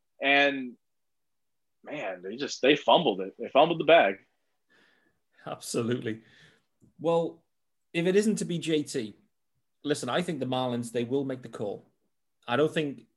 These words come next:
Speaker 2: I don't think financially we'll maybe get there in the end, but another name, free agent name knocking around, I'll just float this by you. What about, what about Trevor Bauer this year? What's your thoughts on him? Just kind of adding in,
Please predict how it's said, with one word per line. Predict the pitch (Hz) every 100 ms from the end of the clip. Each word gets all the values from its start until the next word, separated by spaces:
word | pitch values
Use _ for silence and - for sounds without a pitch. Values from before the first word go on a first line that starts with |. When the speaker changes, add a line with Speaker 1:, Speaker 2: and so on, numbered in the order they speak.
| _ _ 170 -
Speaker 2:
I | 127
don't | 143 160
think | 143 120 -
financially | 120 117 120 - 113
we'll | 113
maybe | 113 120 127 123
get | 113 117 -
there | 110 104
in |
the | 107 104
end, | 98 -
but | 127 101 - _ _ _ _ _ _ _ _ _ - _ _ _ -
another | 139 170 190
name, | 156 147 151 139 113 110
free | - 127 123
agent | 135 131 113
name | 110 113
knocking | 110 113 110
around, | 104 101
I'll | 104
just | 143 - - _ _ _ _
float | 131 123
this | 113
by | - 104
you. | 101 101 101 _ _ _ _ _ _
What | 143 185
about, | 185 165 135 - _ _ _ _
what | 185
about | 202 190
Trevor | - 160 143
Bauer | 135 117
this | 107 101 -
year? | 104 - _ _
What's | 196 180
your | 175
thoughts | 170 156 147
on | 131
him? | 131 113 110
Just | 139 -
kind | 151 139
of |
adding | 135 139 135
in, | 135 135 123